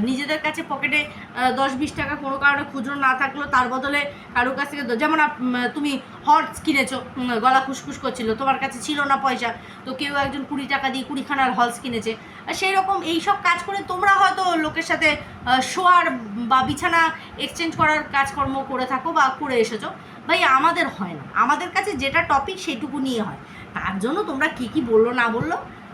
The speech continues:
I just don't care, আমার তো, মানে, বদারই করে না। তো যাই হোক, আহ,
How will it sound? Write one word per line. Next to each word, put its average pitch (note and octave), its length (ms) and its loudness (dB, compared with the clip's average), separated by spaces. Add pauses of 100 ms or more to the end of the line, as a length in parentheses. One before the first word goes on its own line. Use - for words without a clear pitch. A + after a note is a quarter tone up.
(200)
I C4+ 60 0
just C4+ 300 -2
don't G3+ 280 0
care, D#3+ 240 -10
আমার G#3 240 -2
তো, A#3+ 200 -6
মানে, G3+ 200 -2 (120)
বদারই G#3+ 360 0
করে E3 140 -10
না। - 260 -12 (440)
তো D#4 80 -4
যাই G#4 220 4
হোক, F#4 220 2 (300)
আহ, C4 300 6